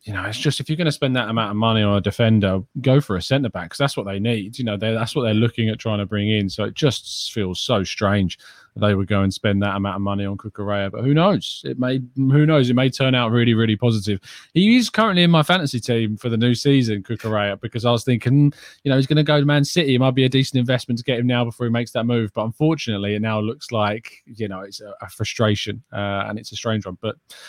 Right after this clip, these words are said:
just let them get on with what they're doing. Um, the other big move is James Maddison. Uh, Newcastle pushing hard to try and sign him. Apparently, he's available for around sixty million pounds.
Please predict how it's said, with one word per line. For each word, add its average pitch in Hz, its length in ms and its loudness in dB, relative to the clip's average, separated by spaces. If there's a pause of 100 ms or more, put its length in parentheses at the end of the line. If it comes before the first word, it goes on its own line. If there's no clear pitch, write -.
(180)
just - 180 -10
let 131 100 2
them 139 100 6
get 147 80 4
on 151 120 4
with 151 120 6
what 160 80 4
they're 156 100 4
doing. 185 300 4 (260)
Um, 170 380 4
the 180 100 4
other 208 160 4
big 180 180 2
move 185 240 4
is 170 100 2
James 175 300 2
Maddison. 190 560 2 (140)
Uh, 143 340 4
Newcastle 151 640 2
pushing 151 380 0
hard 147 300 2
to 165 80 -12
try 147 260 2
and 127 100 2
sign 135 280 0
him. 147 160 2
Apparently, 143 400 0
he's 123 80 -2
available 127 280 0
for 131 140 -4
around 123 200 2
sixty - 300 -6
million 131 440 4
pounds. 139 400 0